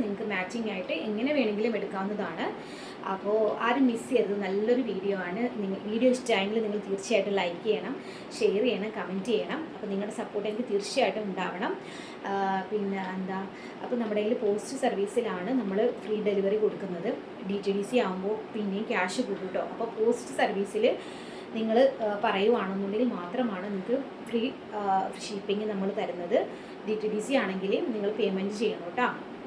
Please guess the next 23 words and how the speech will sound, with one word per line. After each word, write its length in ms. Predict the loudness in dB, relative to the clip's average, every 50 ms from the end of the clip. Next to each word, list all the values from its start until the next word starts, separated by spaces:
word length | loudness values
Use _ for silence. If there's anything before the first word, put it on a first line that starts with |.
| -12 -12 -12 -12 -12 -12 -12 -12 -12 -10 -8 -8
ഡി 80 | -6 -6 -6
ടി 40 | -4 -4
ഡി 60 | -4 -2
സി 60 | 0 0 0
നമുക്ക് 200 | 0 0 0 0
അവൈലബിൾ 380 | 0 0 0 -2 -2 0 0 0 0 -2
ആണ്. 100 | -4 -8 -12 -12 -12 -12 -12 -12 -12 -12 -10 -8
ഡി 60 | -8 -8 -6
ടി 60 | -6 -8
ഡി 60 | -6 -2
സി 60 | 2 2
വേണമെന്ന് 320 | 4 4 2 2 2 0 2 2
പറയുന്നവർക്ക് 500 | 2 2 4 4 4 4 4 4 4 2 2
നമ്മൾ 140 | 2 0 -2 -2
അത് 100 | -2 -2 0 0
ചെയ്യുന്നതാണ് 440 | 0 0 0 -2 -4 -4 -4 -4 -4 -4
ട്ടോ. 80 | -4 -6 -6 -6
അപ്പോ 100 | -6 -4 -4 -2
ഇത്രേ 220 | -2 0 2 4 6 8
ഉള്ളൂ. 140 | 8 6 6 4 2
ഇൻഷാ 240 | -2 -4 -4 -2 -2 -2
അല്ലാ, 140 | -2 -2 -4 -4 -6 -10 -12 -12 -12 -12 -12 -12 -12 -12 -10 -8 -6
ആ, 40 | -4